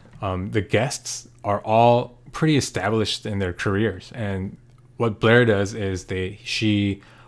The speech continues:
walks them through kind of how they got there, what the process was, um, you, you know, what educa-, what type of education they got, what type of programs they studied in school, and, you know, whether they like their career or not.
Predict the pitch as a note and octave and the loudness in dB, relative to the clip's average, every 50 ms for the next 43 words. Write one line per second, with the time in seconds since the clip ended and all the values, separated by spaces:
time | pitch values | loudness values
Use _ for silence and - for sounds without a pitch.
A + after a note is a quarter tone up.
0 | - - G#2 G#2 A#2 A2+ - - - B2 A2+ A2 G#2 - - G2+ G2 G2 G2 G2 | -6 0 4 4 4 2 0 -4 0 0 0 0 -2 -4 -2 0 2 2 2 0
1 | G2 - - - - - - - - _ - G2+ G2 F#2 F2 - - - - G#2+ | -2 -4 -14 -20 -20 -20 -20 -20 -20 _ -4 -2 -2 -2 -4 -6 -4 0 4 4
2 | A2 G#2+ A2 G#2+ F#2+ G#2 F#2 F#2 F#2+ - - F#2+ F#2+ F#2+ F#2 F#2 F#2+ - - - | 4 6 4 4 4 4 2 2 0 -2 -2 0 2 2 2 0 -2 -6 -14 -20
3 | - - - G2+ F#2+ - - F2+ - - F#2+ F2+ - - G2 - - - F#2+ F2+ | -20 -8 -4 -4 -4 -4 -6 -4 -4 -4 -4 -4 -4 -6 -6 -8 -4 -2 0 2
4 | F2+ F2+ F2+ F2+ F2 - - - - - - A2+ G2 F2 F2 E2+ E2+ E2+ E2+ E2+ | 2 2 2 0 -2 -6 -14 -18 -20 -18 -12 -10 -8 -6 -6 -6 -6 -8 -8 -10
5 | E2+ F2 F2 - - - _ _ _ _ _ _ _ _ - - G#2+ G2+ F#2+ G2+ | -10 -12 -14 -18 -20 -20 _ _ _ _ _ _ _ _ -16 -10 -8 -8 -8 -6
6 | G#2 G2+ G2 G2 F#2+ F#2 F#2 G2 F#2+ F#2+ G2 A#2+ - - - A2+ G2+ G#2+ - - | -6 -4 -2 -2 -2 0 0 0 0 0 -2 -6 -10 -4 -4 -2 -2 -2 -4 -4
7 | - A#2+ A#2 A#2+ A2+ - A2+ G#2 G2+ G2 G2+ G2+ F#2 G2 F#2 - - G2+ G2+ - | -8 -6 -2 -2 -2 0 0 -2 -2 0 -2 -2 -2 -2 -6 -6 -8 -6 -6 -6
8 | - - G2+ F#2+ F#2+ F2+ F#2+ F#2+ F#2+ F#2 F#2 F#2 - - - - - - - G2+ | -4 -4 -4 -4 -4 -4 -2 0 0 0 0 -2 -6 -14 -20 -20 -20 -16 -14 -14
9 | - - - G2+ G2 G#2 G2 F#2 F2 - - - - G#2+ G#2 G2+ G#2+ G2+ G2 F#2 | -12 -8 -8 -8 -6 -4 -6 -6 -6 -8 -10 -4 -4 -2 0 2 2 2 2 0
10 | - F#2 F2 - - F#2+ F#2 F#2+ F#2 F2 F2+ F2 - - - F#2+ F#2+ F#2 F2+ - | -2 -4 -6 -4 -6 -6 -4 -4 -4 -4 -6 -8 -6 -4 0 0 0 0 0 -4
11 | - - - - - - G2+ F#2 F2+ F2 F2 F2+ - A#2 G#2 G#2 G#2 E2+ F2 - | -10 -20 -20 -20 -14 -10 -8 -6 -4 -4 -6 -4 -4 -2 -2 -2 -2 -4 -8 -14
12 | - - - - G#2 G#2 G#2 G2+ G2+ G2+ G2 G2 G2 F#2+ F#2+ F#2+ F#2+ - - - | -16 -12 -4 -2 0 0 2 2 2 4 4 4 2 2 2 0 0 -2 -2 -2
13 | G2 F#2 - - G#2+ A2 A2 A2 A2+ A2+ G#2+ G2 F2+ - | -2 -2 0 0 2 4 4 4 4 4 2 0 -2 -4